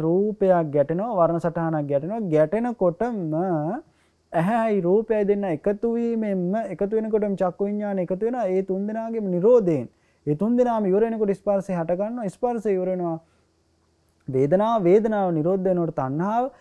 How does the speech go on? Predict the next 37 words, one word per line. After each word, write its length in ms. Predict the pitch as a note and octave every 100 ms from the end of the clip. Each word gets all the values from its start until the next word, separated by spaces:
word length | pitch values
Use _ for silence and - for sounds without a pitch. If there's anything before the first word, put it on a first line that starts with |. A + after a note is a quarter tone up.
| _ -
එහෙනම් 340 | E3 A#3 A3
මේ 140 | G3+ F3+
තණ්හාවත් 540 | F3 F3+ F3+ E3+ E3
අර 120 | D#3
ඔක්කොම 640 | F#3 F#3+ _ A#3+ B3 A3+ F3 D#3 D3+ - _ _
නිරුද්ධ 460 | D3 F3 A#3+ A3 G3+
වෙනකොට 400 | E3 D#3+ E3 D#3 D#3
මෙයා 260 | D3+ E3 F3
විතරක් 320 | F3 G3+ E4 - _ -
ඉන්න 180 | F3 F3
පුළුවන් 300 | F#3 F#3+ G3+
කමක් 260 | A3+ A#3 -
නැහැ. 200 | F#3+ -
එයා 180 | E3+ F3+
ඊළඟ 320 | F#3 G3+ G3+
සිතුවිල්ලට 440 | G3+ G#3+ A3+ A3
ලෑස්ති 360 | A3 B3 B3 A3+
වෙන්න 160 | E3 C#3
ඕන. 160 | A#2 - _ _ _ D3+
ඊළඟට 400 | E3+ G3+ G3 G3
ඇහි 180 | F3+ F#3+
ගැටෙන 320 | F#3+ G3 F#3
රූපයට 380 | G#3 G#3 G#3 G#3
ලෑස්ති 300 | A#3 - B3
වෙන්න 160 | G3+ E3
ඕන. 160 | C#3 A#2+ _ - -
එහෙනම් 300 | G3 G#3+ F#3
ඒ 160 | F3 B3
ගැටෙනකොට, 580 | A3+ F#3+ D#3 D3+ D3 C#3 D3 - -
ඒ 220 | F#3 A#3+ B3+
රූපයට 560 | A#3+ A#3+ A3+ A3 G#3+ G3+
ලෑස්ති 460 | F3+ F#3 - F#3
වෙනකොට 300 | F3+ F3 F3 E3+
මේ 200 | D#3+ F3+
ඉන්න 160 | F#3 F3+
කෙනාට 300 | F#3 F3 F3
ඉඩ 180 | F3